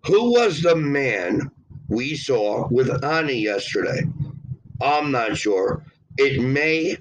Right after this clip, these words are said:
have been her brother. What are those people doing by the side of the road?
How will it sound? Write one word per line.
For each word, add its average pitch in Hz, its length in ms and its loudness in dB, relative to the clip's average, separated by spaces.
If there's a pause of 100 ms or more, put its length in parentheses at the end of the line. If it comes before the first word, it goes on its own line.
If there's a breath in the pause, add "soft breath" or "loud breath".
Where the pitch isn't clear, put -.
(180)
have 117 280 0
been 117 500 0
her 110 240 0
brother. 107 460 -2 (1040 soft breath)
What 160 340 2
are 208 80 2
those 165 420 0
people 139 440 -2
doing 135 340 0
by 117 160 0
the 123 140 -2
side 98 340 -2
of 101 100 0
the 107 120 0
road? 117 580 0